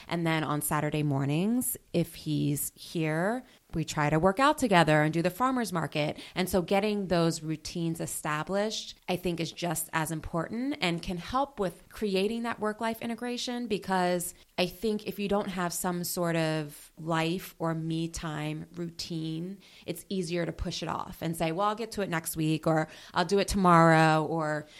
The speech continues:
you know, but if you have those routines, I think it helps with the integration because you're putting just as much emphasis on your life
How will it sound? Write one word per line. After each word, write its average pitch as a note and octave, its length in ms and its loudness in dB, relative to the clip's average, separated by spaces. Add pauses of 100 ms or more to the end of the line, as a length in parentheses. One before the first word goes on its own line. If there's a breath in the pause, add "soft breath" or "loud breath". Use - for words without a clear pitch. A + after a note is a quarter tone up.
(120 loud breath)
you F#3+ 120 0
know, E3+ 120 6
but E3+ 120 4
if E3+ 120 -4
you F3+ 80 0
have F3 280 2
those D#3+ 220 0
routines, F#3 500 -2
I E3+ 100 0
think E3+ 200 -6
it D#3+ 100 -4
helps - 560 -2 (300 soft breath)
with E3+ 140 -4
the F3 120 -4
integration E3 720 -2
because D#3 420 -2
you're D3+ 520 0 (180 soft breath)
putting E3+ 400 4
just E3 220 -2
as D#3 100 -8
much D#3 180 -6
emphasis D#3 500 -6
on D3+ 120 -4
your C#3+ 140 -6
life D3+ 400 -6